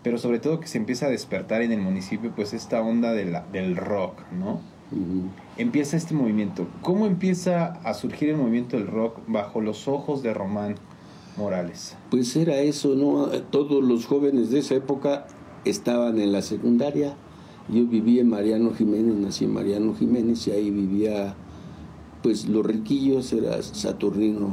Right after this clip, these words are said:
Speaker 2: Osornio, que es un militar muy connotado, los Pineda, los Gaitán, se reu-,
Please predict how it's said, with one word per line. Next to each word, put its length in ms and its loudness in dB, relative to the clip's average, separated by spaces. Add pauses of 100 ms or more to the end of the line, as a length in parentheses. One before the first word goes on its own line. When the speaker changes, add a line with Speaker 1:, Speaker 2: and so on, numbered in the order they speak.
Speaker 2:
Osornio, 460 0
que 80 -6
es 220 -10 (920)
un 100 2
militar 560 0 (140)
muy 280 -2
connotado, 680 0 (600)
los 180 0
Pineda, 640 0 (760)
los 320 0
Gaitán, 640 -4
se 160 -6
reu-, 300 -6